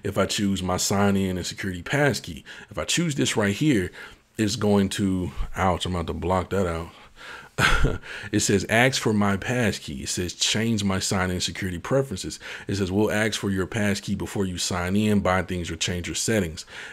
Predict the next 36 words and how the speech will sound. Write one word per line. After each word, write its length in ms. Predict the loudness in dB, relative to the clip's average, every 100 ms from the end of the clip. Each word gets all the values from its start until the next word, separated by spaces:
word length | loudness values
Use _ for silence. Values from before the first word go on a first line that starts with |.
| -6
And 160 | -2
then 120 | 2
it 120 | 2 4
also 320 | 4 2 -2
lets 280 | 0 -2 -2
me 140 | -6
delete 400 | -6 0 0 2
my 160 | 0 -2
passkey. 680 | -4 -4 -6 -6 -8 -8 -8
It 60 | -4
says, 200 | -2 -2
"Instant 360 | -2 -2 -2 -4
sign 320 | -2 -2 -2
in, 240 | -2 0
nobody." 500 | 2 2 2 -4 -8 -12 -20 -12 -2
And 80 |
then 80 | -2
it 60 | 0
says, 260 | 0 -2
"This 180 | 0 -2
controller 460 | -2 -2 2 2 2
signs 420 | 0 0 0 -2
in 320 | -2 -2 -6 -10 _
me." 320 | 0 2 2 -6 -10
So 360 | -4 -2 -4 -12 -18 -14 0
it'll 200 | 2 4
automatically 680 | 6 6 6 6 4 0
ask 240 | 2 2 2
for 60 |
my 160 | -2 -2
passkey 440 | 0 0 -2 -6
when 140 | -6 -6
I 80 | -6
turn 260 | -6 -6
this 160 | -4 -6
controller 540 | -6 -6 -4 -6 -8